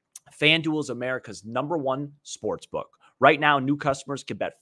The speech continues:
five dollars and get two hundred dollars in bonus bets guaranteed. Now is the best time to join FanDuel. The app is easy to use. You can bet on everything from spreads to player props and more.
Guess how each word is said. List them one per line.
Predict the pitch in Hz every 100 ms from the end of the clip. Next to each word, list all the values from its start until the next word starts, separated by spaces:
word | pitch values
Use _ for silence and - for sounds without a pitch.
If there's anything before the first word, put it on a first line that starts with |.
| -
five | 113 135 185
dollars | 143 101 87 -
and | 104
get | 95 -
two | - 160
hundred | 147 143 143
dollars | 131 120 117 110
in | 104
bonus | 107 110 -
bets | 104 101 - 95
guaranteed. | 113 110 120 110 101 104 104 92 95 85 - - - -
Now | 127 160
is | 170
the | 104
best | 87 123 139 -
time | 127 123 117
to |
join | 98 107 104
FanDuel. | 95 101 92 82 76 - _ _
The | 131
app | 127 -
is | 90
easy | 120 151 151
to |
use. | 143 139 170 143
You | 123
can | 107
bet | 107 123
on | 123
everything | 127 135 127 110
from | - 92
spreads | - 135 139 170 -
to |
player | 101 - 131 156
props | 165 165 - - - _ _ -
and | 131 135 151
more. | 139 117 92 -